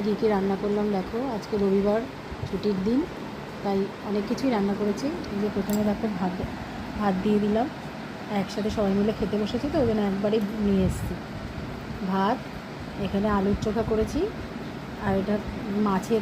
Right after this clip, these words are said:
চপ করেছি, কচুর লতি করেছি, আর করেছি তোমার আমড়া দিয়ে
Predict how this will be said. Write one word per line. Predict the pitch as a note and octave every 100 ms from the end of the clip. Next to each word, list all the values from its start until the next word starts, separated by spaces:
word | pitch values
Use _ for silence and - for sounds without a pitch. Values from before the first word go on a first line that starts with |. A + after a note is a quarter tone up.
| -
চপ | G#3 F#3 -
করেছি, | G#3+ G#3 C#4 F#4 - - - - - - - - - - - - - - -
কচুর | G#3+ A#3 A3
লতি | G3+ A3 G#3
করেছি, | G#3+ G#3 C#4 F#4 - - - - - - - - - - - - - - - G3+
আর | F#3+ G#3+
করেছি | G#3 - -
তোমার | G#3+ G#3+ G#3 - - - - G3+
আমড়া | G3+ G3+ G#3+ G#3+
দিয়ে | B3+